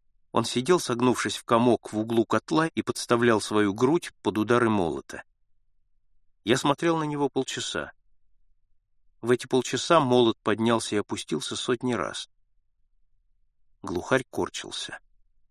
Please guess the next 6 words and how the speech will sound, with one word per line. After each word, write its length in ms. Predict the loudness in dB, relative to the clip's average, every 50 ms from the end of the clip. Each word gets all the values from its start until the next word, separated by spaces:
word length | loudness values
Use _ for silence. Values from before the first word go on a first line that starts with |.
| _ _ _ _ _ _ _ _ _ _ _ _ _ _ _ _ _ _ _ _ _ _ _ _ _ _ _ _ _ -6
Я 140 | -4 -2 -2
его 160 | 0 0 -2
напишу. 480 | -2 -4 -4 -4 -4 -4 -4 -6 -8 -12 _ _ _ _ _ _ _ _ _ _ _ _ _ _ _ _ _ _ _ _ _ _ _ _ _ _ _ _ _ _ _ _ _ _ _ _ -4 2
Глава 260 | 2 2 4 2 0
пятая. 520 | -2 -2 -4 -4 -4 -6 -12 -14 -14 -16 -16 -14
Дедов. 500 | -6 -2 -2 -2 -2 -4 -14 -20 -20